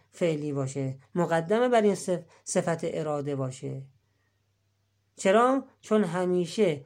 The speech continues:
صفات فعلیه انتزاع می‌شن از مقام فعل. اول فعل به وجود میاد، بعد این صفات فعلیه از اونها چی می‌شن؟ انتزاع می‌شن. فکان اسناد و ایجاد الفعل الیها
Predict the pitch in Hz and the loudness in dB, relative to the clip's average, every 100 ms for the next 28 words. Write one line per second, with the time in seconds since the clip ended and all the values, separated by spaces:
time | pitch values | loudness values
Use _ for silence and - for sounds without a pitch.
0 | _ - 180 175 170 165 170 170 175 175 | _ -8 -6 -2 -2 -2 -6 -8 -6 -2
1 | 233 208 170 170 170 208 214 214 165 165 | -2 0 -2 -4 -2 -2 0 -2 -4 -4
2 | 156 185 190 185 180 147 - 160 180 170 | -4 -2 -2 -2 -4 -6 -6 -4 -4 -4
3 | - 185 156 160 156 160 170 175 196 226 | -4 -4 -2 -4 -4 -6 -4 0 2 2
4 | 247 - - - - 202 214 170 - - | 2 -4 -18 -6 0 4 4 2 -6 -20
5 | _ - 175 180 165 165 175 175 214 170 | _ -4 -2 0 -2 -2 -2 2 2 2
6 | 170 208 220 220 220 233 262 165 139 143 | 0 -2 0 -2 0 -4 -4 -6 -6 -6
7 | 139 131 127 131 135 135 - - _ 185 | -4 -4 -8 -10 -12 -12 -18 -20 _ -4
8 | 175 170 180 175 170 175 175 170 - 175 | -4 0 4 4 2 -2 -2 -4 -6 -4
9 | 175 175 170 175 180 180 175 170 180 170 | -2 -2 -2 -4 -4 -4 -4 2 2 2
10 | 170 165 - 175 175 175 - 175 175 170 | -2 -6 -6 -4 -2 -4 -4 -2 -2 -4
11 | 156 180 196 214 254 277 | -2 0 4 4 4 2